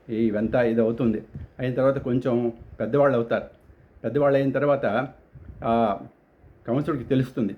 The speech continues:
వీళ్ళు ఎక్కడ ఉన్నది అని. సరే, అతను ఏం చేస్తాడంటే అక్రూరుడిని పంపిస్తాడు. అక్రూరుడిని పంపించి, "ధనుర్యాగం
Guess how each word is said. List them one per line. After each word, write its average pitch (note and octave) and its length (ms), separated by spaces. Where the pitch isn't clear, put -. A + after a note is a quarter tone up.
వీళ్ళు A#2+ 160
ఎక్కడ G#2+ 160
ఉన్నది G#2 260
అని. G#2 100
సరే, B2 280
అతను A2+ 180
ఏం A#2 140
చేస్తాడంటే C3+ 840
అక్రూరుడిని C3 800
పంపిస్తాడు. A#2+ 480
అక్రూరుడిని C#3 400
పంపించి, B2+ 520
"ధనుర్యాగం F3+ 640